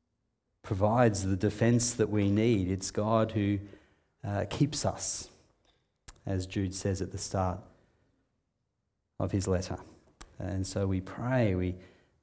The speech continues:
continue. All these things build us up in our faith, and yeah, they're pretty boring applications, I know. Come on, Brad, uh, tell us something interesting. Read your Bible, go to church, pray more. We've heard all that before.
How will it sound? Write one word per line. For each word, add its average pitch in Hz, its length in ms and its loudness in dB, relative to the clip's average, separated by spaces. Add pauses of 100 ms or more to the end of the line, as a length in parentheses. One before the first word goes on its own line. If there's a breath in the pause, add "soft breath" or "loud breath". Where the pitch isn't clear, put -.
(520)
continue. 123 500 2 (160)
All 110 140 4
these 123 220 8
things 110 320 6
build 120 380 8
us 104 160 6
up 127 180 8
in 110 80 6
our 101 140 4
faith, 131 420 8
and 101 220 0 (460 soft breath)
yeah, 190 180 12 (120)
they're 107 360 0
pretty 107 260 4
boring 113 360 4
applications, 104 840 0
I 110 140 6
know. 131 500 8 (260 loud breath)
Come 151 140 6
on, 127 120 8
Brad, 147 440 10
uh, 120 120 10
tell 131 200 6
us 127 100 4
something 123 300 6
interesting. 156 720 4 (540 loud breath)
Read 139 180 4
your 120 80 6
Bible, 131 380 6
go 131 180 6
to 117 80 4
church, 139 400 4
pray 123 320 6
more. 151 240 10
We've 117 160 8
heard 139 160 10
all 135 120 12
that 98 220 4
before. 110 640 2